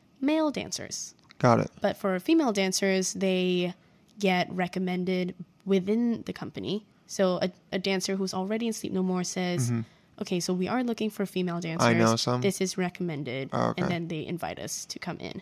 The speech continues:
Speaker 2: 'Cause there's way more female dancers
Speaker 1: There's way
Speaker 2: than there
Speaker 1: more
Speaker 2: are
Speaker 1: female,
Speaker 2: males.
Speaker 1: yeah. And so they don't wanna, like, deal with, like, may-,
Speaker 2: Like,
Speaker 1: maybe.
Speaker 2: a hundred.
Speaker 1: Yeah.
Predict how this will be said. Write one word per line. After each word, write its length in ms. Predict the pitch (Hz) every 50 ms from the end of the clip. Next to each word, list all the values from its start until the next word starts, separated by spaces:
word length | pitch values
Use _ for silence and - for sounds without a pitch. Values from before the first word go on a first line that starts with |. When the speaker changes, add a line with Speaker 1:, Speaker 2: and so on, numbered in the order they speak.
| - _ -
Speaker 2:
'Cause 140 | - - 120
there's 200 | 123 120 107 - - -
way 220 | - 120 117 113
more 240 | 110 110 113 110 110 110
female 280 | - 117 110 113 110
dancers 260 | 107 110 110 - 277 254
Speaker 1:
There's 60 | 113
way 60 | 233 233
Speaker 2:
than 60 | 226
there 100 | 226 -
Speaker 1:
more 80 | 220
Speaker 2:
are 40 | 214
Speaker 1:
female, 180 | 214 185 185 -
Speaker 2:
males. 260 | - - - 180 - -
Speaker 1:
yeah. 180 | 180 170 143 - - -
And 100 | 185 185
so 140 | - 208 208
they 100 | 214 214
don't 200 | 208 202 190 190
wanna, 220 | 202 196 196 196
like, 220 | 190 180 170 165
deal 220 | - 180 175 160 165
with, 260 | - 156 175 - - _ -
like, 160 | 131 110 - _ -
may-, 180 | 180 175 - - - _ _
Speaker 2:
Like, 120 | - -
Speaker 1:
maybe. 200 | 196 196 180 160 147
Speaker 2:
a 60 | -
hundred. 640 | 190 - 135 127 117 117 117 113 110 110 110 - - -
Speaker 1:
Yeah. 220 | 254 269 220 -